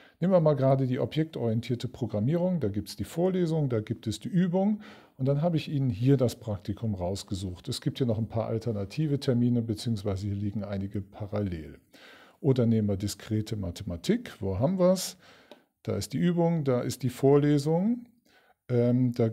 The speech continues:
müsste es noch, sehe ich gerade nicht, wo ich so nah da bin. Hier, da gibt es noch da die Vorlesung. Zweimal Vorlesung und einmal die Übung. Das sehen Sie hier, V vier und Ü zwei. Wenn da immer so zwei steht, dann sind das immer anderthalb Stunden.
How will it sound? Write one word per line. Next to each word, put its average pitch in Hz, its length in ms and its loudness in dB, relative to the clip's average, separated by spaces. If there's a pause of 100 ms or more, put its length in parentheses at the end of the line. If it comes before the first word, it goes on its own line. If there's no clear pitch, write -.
müsste 135 380 0
es 113 360 -4
noch, 110 400 4
sehe 104 360 -2
ich 139 240 -6
gerade 123 440 0
nicht, 135 280 -2
wo 117 120 0
ich 117 80 -2
so 120 180 -4
nah 113 300 0
da 117 160 0
bin. 127 320 0
Hier, 117 180 4
da 104 140 0
gibt 90 240 -8
es 95 100 -10
noch 90 140 -8
da 101 200 -2
die 120 120 -4
Vorlesung. 147 920 -2 (400)
Zweimal 104 560 -4
Vorlesung 131 920 0
und 110 220 -6
einmal 92 260 -4
die 90 80 -8
Übung. 170 380 -2
Das 104 160 -6
sehen 92 100 -10
Sie 87 100 -10
hier, 120 180 -4
V 92 240 -6
vier 123 340 -6
und 113 160 -6
Ü 95 140 -6
zwei. 127 520 -4 (720)
Wenn 123 160 0
da 131 80 4
immer 131 260 0
so 127 140 0
zwei 131 320 -2
steht, 135 260 -2
dann 131 100 0
sind 117 180 -2
das 110 140 -2
immer 110 220 -4
anderthalb 95 460 -6
Stunden. 78 520 -12